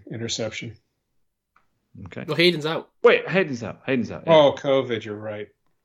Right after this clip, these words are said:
Speaker 1: Uh, okay.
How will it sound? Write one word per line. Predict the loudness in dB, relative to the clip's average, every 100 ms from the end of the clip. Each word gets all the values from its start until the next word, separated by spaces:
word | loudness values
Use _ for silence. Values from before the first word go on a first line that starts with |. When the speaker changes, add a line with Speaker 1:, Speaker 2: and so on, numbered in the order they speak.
| -18 -18 _ _ _ _ _ _ _ _ _ _ -12
Speaker 1:
Uh, | -4 -2 0 0 0 -2 -8 -12 -14
okay. | -16 -16 -16 -16 -16